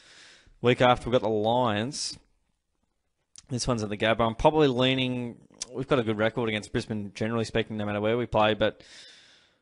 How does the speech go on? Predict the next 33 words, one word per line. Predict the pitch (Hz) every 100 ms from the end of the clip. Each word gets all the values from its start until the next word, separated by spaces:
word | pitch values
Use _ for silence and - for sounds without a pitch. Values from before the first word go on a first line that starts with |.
| -
yeah, | 120 113
if | 101
it |
was | 120 110
a |
close | - 143 139
one | 127
at |
the | 107
start | - 117
of | 117
the | 113
year, | 113
we're | 110
playing | - 117
a | 110
lot | 120
better | 104
footy | - 113
than | 104 104
since | - 123
the | -
start | - 135 143
of |
the | 113
year. | 101 117 151 - - - - _ _ _ _ _ _ _ -
Uh, | 113 113 113 113 -
I'd | - 139
be | 143
leaning | 147 156 165 165 160 156 147 139
towards | 131 127 127 -
Brisbane, | 131 131 156 156 165 - _ _ _ _ _ _ _ _ _
but | - 117 110